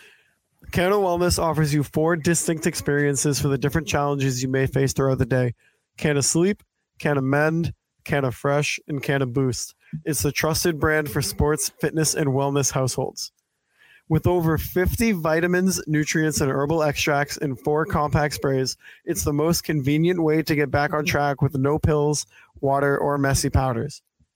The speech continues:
Ninety percent of nutrients in these oral sprays are absorbed in less than thirty seconds. It's like an entire health food store in your pocket and is endorsed by Olympians, N H L players,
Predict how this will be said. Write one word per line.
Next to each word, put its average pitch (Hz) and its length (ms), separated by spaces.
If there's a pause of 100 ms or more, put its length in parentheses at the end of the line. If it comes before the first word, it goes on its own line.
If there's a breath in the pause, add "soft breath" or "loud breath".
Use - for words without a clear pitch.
(340)
Ninety 165 420
percent 196 380
of 180 80
nutrients 156 500
in 151 80
these 143 160
oral 147 240
sprays 143 340
are 135 140
absorbed 135 380
in 139 100
less 139 240
than 165 140
thirty 147 320
seconds. - 560 (580)
It's - 180
like 156 180
an 143 140
entire 151 460
health 156 240
food 156 300
store 151 260
in 151 80
your 147 120
pocket 135 500 (360 loud breath)
and 151 140
is 135 100
endorsed 143 440
by 143 140
Olympians, 185 760 (500)
N 151 140
H 175 200
L 165 140
players, 143 600